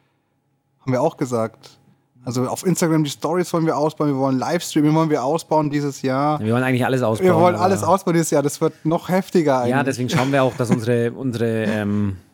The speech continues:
Speaker 2: also ich will auch schauen, dass meine Mitarbeiter mich da ein bisschen unterstützen. Ich muss da immer ein wenig schauen, weil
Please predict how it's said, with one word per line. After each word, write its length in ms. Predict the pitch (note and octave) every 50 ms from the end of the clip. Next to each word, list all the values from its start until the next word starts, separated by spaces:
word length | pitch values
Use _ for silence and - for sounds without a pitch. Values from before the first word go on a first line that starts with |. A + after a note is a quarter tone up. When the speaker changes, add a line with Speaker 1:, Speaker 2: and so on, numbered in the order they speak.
| _ _ -
Speaker 2:
also 280 | - G#2 G#2 G#2+ G#2+ - _ _ _ _ _
ich 140 | A#2+ - - A#2+
will 80 | A#2+
auch 100 | B2 A2+
schauen, 220 | - - G#2+ A#2 A#2
dass 100 | G2+ G2+
meine 160 | G#2+ A2 A2
Mitarbeiter 400 | A2+ A#2+ C#3+ C3+ A2+ A#2+ A#2 A#2
mich 140 | A#2 A2 -
da 80 | A#2+ A2+
ein 40 |
bisschen 180 | G2+ G#2 A2+ A2
unterstützen. 720 | A2 A2 G#2+ - - A2+ - - - A#2 A2 G#2+ G#2+ G#2 F#2 -
Ich 120 | - - -
muss 100 | A2+ -
da 80 | - A#2+
immer 100 | A2 G#2
ein 60 | G2+
wenig 140 | G#2 G2 -
schauen, 340 | - F#2+ F#2+ G#2+ A#2 A2+ G2+
weil 240 | G2+ G2 G2 F#2